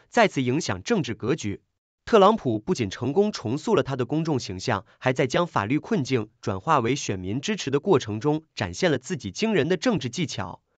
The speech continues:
而这也向候选人们展示了一个重要的事实：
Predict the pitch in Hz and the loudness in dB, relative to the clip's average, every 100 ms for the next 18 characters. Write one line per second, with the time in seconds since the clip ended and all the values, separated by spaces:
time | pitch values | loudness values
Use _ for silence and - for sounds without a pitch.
0 | _ - 170 190 196 113 - 180 - 220 | _ 2 4 6 4 4 2 2 2 0
1 | - 101 98 151 139 110 - - 107 101 | 2 -2 0 0 0 0 -4 -4 -2 0
2 | 185 147 131 147 - 220 123 107 - 151 | 2 2 2 -2 0 2 2 0 -2 -4
3 | - - 101 127 | -4 -6 -4 -6